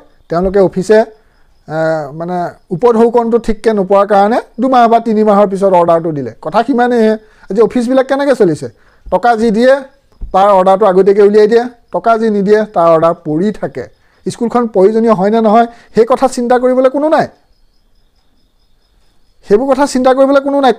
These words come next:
কোনে কিমান টকা দিব পাৰিছে, সেইটোৰ ওপৰত ভিত্তি কৰি অৰ্ডাৰ আগপিছ হয়।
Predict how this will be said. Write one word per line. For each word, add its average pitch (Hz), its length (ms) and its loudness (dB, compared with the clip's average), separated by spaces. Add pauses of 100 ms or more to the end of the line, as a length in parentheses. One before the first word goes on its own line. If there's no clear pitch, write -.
কোনে 285 280 0
কিমান 285 220 0
টকা 240 260 0
দিব 220 220 0
পাৰিছে, 214 380 2 (280)
সেইটোৰ 196 300 2
ওপৰত 220 180 0
ভিত্তি 175 340 -6
কৰি 185 200 4
অৰ্ডাৰ 170 360 2
আগপিছ 156 400 -2
হয়। 151 180 -2